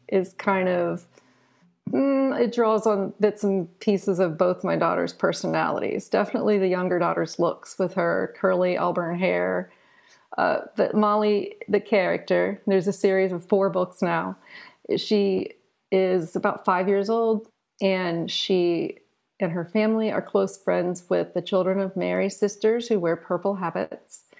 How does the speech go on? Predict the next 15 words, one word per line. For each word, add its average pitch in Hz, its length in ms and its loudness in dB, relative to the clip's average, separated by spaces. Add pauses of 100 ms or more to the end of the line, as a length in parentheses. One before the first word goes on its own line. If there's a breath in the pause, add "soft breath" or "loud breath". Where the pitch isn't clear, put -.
(480 loud breath)
And 180 500 0 (540)
Molly 190 580 0 (460)
knows 190 560 0
that - 140 -8
she's 220 280 0
going 160 220 -4
to 170 100 -12
be 175 100 -4
a 165 80 -4
nun 208 280 -2
too 339 420 -2 (140)
when 185 180 -2
she 180 140 -2
grows 165 320 -2
up. - 300 -8